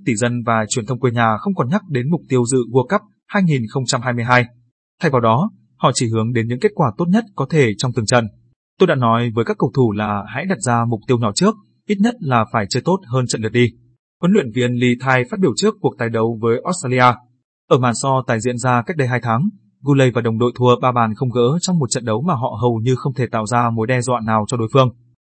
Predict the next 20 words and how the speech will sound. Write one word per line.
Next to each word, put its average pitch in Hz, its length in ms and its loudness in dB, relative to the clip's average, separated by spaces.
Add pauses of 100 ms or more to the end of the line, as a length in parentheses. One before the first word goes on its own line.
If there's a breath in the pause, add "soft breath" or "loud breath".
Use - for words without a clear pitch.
(140)
Làm 131 160 0
tốt 175 120 2
hơn 170 180 0
kết 214 140 0
quả 120 300 0
thua 127 100 2
không 123 160 -4
ba 117 300 2
cũng 185 100 -4
là 214 80 2
một 117 200 -2
nhiệm 113 180 -4
vụ 120 280 4
không 131 180 -4
dễ 151 120 -4
dàng 131 360 -2
đối 110 100 -2
với 117 100 -2
Trung 127 180 -4
Quốc, 202 180 2